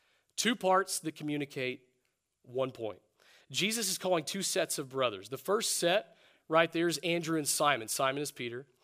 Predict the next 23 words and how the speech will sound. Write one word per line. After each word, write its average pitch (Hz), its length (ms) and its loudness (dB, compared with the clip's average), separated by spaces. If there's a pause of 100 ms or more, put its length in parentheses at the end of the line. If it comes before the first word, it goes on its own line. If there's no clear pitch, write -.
(260)
The 156 80 -4
second 214 360 2
set 160 420 2 (300)
is 147 140 -4
James 160 720 0
and 139 200 -4
John, 120 360 0
the 110 100 -6
sons 147 380 -2
of 127 80 -6
Zebedee, 139 560 -4 (220)
or 143 140 -4
as 131 120 -4
I 143 100 4
like 131 240 0
to - 60 -16
call 131 220 -6
them, 131 180 -6
or 143 140 -6
the 120 200 -6 (200)
scriptures - 560 -6
call 123 180 -6
them, 117 240 -10